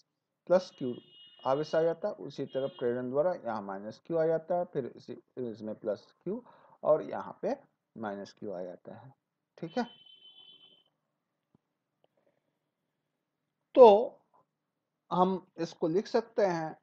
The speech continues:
कुल विभव is equal to, क्या लिख सकते हैं, वी वन plus V two plus V three, परंतु P one is equal to Q upon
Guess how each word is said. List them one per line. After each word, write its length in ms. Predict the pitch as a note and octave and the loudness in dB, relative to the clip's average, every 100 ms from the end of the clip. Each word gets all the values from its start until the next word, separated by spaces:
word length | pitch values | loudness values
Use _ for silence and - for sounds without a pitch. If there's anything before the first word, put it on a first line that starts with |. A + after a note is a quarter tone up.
| _ _ _ - | _ _ _ -4
कुल 180 | B3 | -2
विभव 580 | G#3+ C#3+ C3 D3 C#3+ A2+ - _ _ _ _ _ _ _ _ _ - | 0 -2 4 8 8 6 -4 _ _ _ _ _ _ _ _ _ -8
is 160 | D3 | -6
equal 240 | D3+ F#3 F3+ | 0 4 2
to, 180 | - A#2 A2 _ _ _ _ _ _ _ _ _ _ _ _ | 0 -10 -10 _ _ _ _ _ _ _ _ _ _ _ _
क्या 100 | G3 | 0
लिख 160 | G3+ F3+ | 0 -2
सकते 320 | A#2 - - | -6 -14 -16
हैं, 180 | A#2 B2 _ B2+ | -16 -16 _ -10
वी 140 | C#3 | -4
वन 180 | D#3+ G3 | -2 -2
plus 280 | G3 F3+ - | -4 -8 -6
V 100 | E3+ | -8
two 160 | E3 F#3 | -6 -8
plus 260 | F#3+ E3 F3 | -6 -6 -6
V 80 | |
three, 220 | F3+ - B3 _ _ _ _ _ _ _ - | -10 -12 -20 _ _ _ _ _ _ _ 2
परंतु 380 | - B3+ G3 - - _ _ _ _ _ _ - | 4 2 -2 -14 -18 _ _ _ _ _ _ -8
P 120 | D#3 | -2
one 220 | F3 B3 | 0 0
is 160 | G3 D#3 | -2 -4
equal 200 | D3 C3+ | -4 -4
to 100 | D3+ - | -8 -10
Q 220 | F#3+ F3 C#3+ | -4 -4 -2
upon 320 | C#3+ - C#3+ | -4 -2 -2